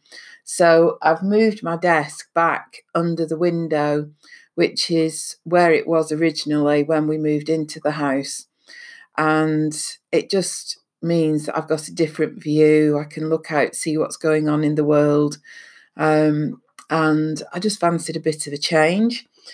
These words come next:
So I've cleared my desk as well. I've taken a few things off. I had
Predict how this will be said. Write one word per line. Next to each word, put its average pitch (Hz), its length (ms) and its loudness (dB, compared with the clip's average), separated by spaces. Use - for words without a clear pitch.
So 180 200 4
I've 170 120 2
cleared 220 280 6
my 190 140 2
desk 165 460 0
as 165 160 -8
well. 151 400 2
I've 151 100 -8
taken 175 460 -4
a - 20 -8
few 170 240 -6
things 160 400 -2
off. 143 320 -4
I - 40 -2
had 165 280 0